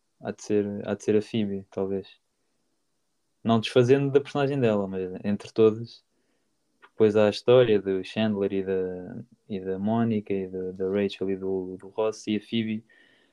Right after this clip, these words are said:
apanhou ali o Joey que não, não anda ali sempre à caça, mas nunca é bem à caça dela, por isso,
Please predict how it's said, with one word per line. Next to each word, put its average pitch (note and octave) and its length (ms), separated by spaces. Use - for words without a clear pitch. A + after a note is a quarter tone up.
apanhou A#2 360
ali A#2 200
o - 40
Joey A2+ 360
que - 100
não, A2 400
não C3 260
anda A#2 240
ali A2+ 180
sempre A#2 280
à A2 40
caça, A#2+ 360
mas A2+ 200
nunca A2+ 240
é A2 340
bem G#2+ 180
à G#2+ 100
caça A2+ 320
dela, A#2 320
por G#2+ 120
isso, - 340